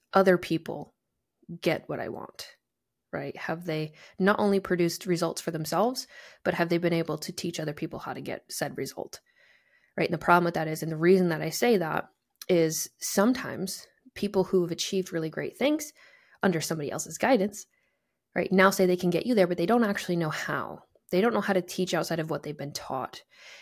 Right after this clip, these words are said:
And when it comes to coaching or mentorship, everything is dependent on the person that you're working with, the person that's right in front of you and their life and their frame of reference and their stressors and their coping mechanisms and what they want,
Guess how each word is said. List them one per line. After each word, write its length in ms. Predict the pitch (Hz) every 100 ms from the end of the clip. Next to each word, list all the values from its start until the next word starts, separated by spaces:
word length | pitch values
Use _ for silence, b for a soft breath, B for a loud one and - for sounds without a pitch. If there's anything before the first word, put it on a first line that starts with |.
| B
And 80 | 180
when 100 | 175
it 80 | -
comes 240 | 214 233
to 80 | 254
coaching 400 | - 190 190 185
or 120 | 170
mentorship, 680 | 165 196 190 190 - 180 180 - B B B B _ _ _ _ _ _
everything 580 | 208 226 269 254 220 196
is 240 | 180 175 -
dependent 580 | 180 165 - 180 180
on 160 | 170 165
the 80 | 160
person 380 | - 175 - 165
that 140 | -
you're 100 | 151
working 260 | 156 170 151
with, 120 | 151
the 60 |
person 320 | - 190 180 175
that's 200 | 156 175
right 140 | 165
in 80 | 160
front 280 | - 160 160
of 120 | 165
you 120 | 139
and 160 | 156 160
their 180 | 185 196
life 320 | 156 156 -
and 160 | 165 165
their 100 | 185
frame 240 | 175 170
of 80 | 165
reference 380 | 147 160 156 165
and 140 | 160
their 100 | 175
stressors 540 | 196 - 156 - 156
and 100 | 156
their 100 | 185
coping 340 | 185 165 165 160
mechanisms 500 | 156 160 165 160 -
and 240 | 156 147 160
what 200 | 175 -
they 380 | 151 156 170 156
want, 420 | 139 104 -